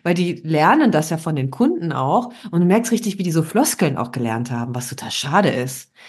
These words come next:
Ja, ja, wo ist deine Freundin? Ja, die arbeitet. Ja, hat zu tun, ne? Sag mal, hat zu tun.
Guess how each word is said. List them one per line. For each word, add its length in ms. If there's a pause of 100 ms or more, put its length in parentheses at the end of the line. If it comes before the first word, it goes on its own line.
(320)
Ja, 240 (220)
ja, 280
wo 60
ist 100
deine 180
Freundin? 360
Ja, 160
die 120
arbeitet. 340
Ja, 80 (100)
hat 140
zu 200
tun, 460
ne? 340 (140)
Sag 140
mal, 180
hat 200
zu 200
tun. 600